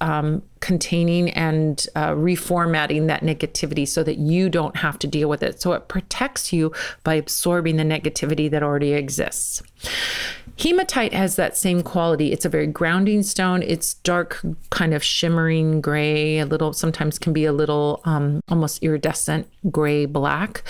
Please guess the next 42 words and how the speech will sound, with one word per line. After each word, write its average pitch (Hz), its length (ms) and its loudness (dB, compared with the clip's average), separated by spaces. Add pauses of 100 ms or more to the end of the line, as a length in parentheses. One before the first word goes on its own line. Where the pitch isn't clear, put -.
(420)
Um, 185 240 4
hematite 233 560 0
is 165 160 -2
also 160 280 0
very 170 520 2
absorbing, 156 640 0
can 156 180 0
really 160 240 2
take 160 340 -2
on 156 340 2
a - 120 0
lot 151 200 2
of 165 60 0
negativity 160 1000 0
and, 147 560 0
um, 151 480 0
absorb 151 440 0
it. - 140 -2
So 165 100 -2
if 151 140 -4
you're 165 140 0
in 180 120 2
a 196 60 2
negative 175 380 0
environment, 151 480 0
that's 151 180 -2
another 147 320 0
great 147 320 -2
one 151 180 0
to - 140 -4
use. 156 460 0 (840)
Another 233 340 4
one 202 160 4
that's - 180 0
one 170 160 2
of 165 100 4
my 156 200 0
absolute 165 640 0
favorites 151 440 0
is 151 160 -2 (140)
amber. 165 640 2
Amber 165 580 2